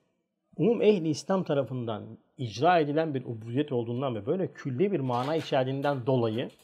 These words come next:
bakın böyle bir külli mana içerdiğinden dolayı buna karşı böyle farklı bir reaksiyon göstermek, yani herkesin tuttuğu yerde yutmak,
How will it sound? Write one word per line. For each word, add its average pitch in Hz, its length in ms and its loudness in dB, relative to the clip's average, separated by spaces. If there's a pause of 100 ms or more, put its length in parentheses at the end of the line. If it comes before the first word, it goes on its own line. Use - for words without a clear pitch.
(540)
bakın 107 240 -10
böyle 123 260 2
bir 117 140 -2
külli 127 260 -2
mana 120 240 0
içerdiğinden 131 580 0
dolayı 123 440 -6
buna 233 440 8
karşı 151 580 6
böyle 139 540 4
farklı 170 600 8 (520)
bir 156 180 6
reaksiyon 151 460 6
göstermek, 117 440 -4
yani 117 140 -4
herkesin 180 600 8
tuttuğu 208 400 0
yerde 151 320 8
yutmak, 139 600 2